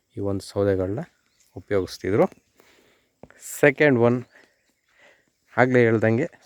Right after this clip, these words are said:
so ಇದನ್ನು ಒಂದು ತೋಟ,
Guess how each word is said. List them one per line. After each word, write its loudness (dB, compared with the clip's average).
so -4
ಇದನ್ನು -4
ಒಂದು 0
ತೋಟ, 2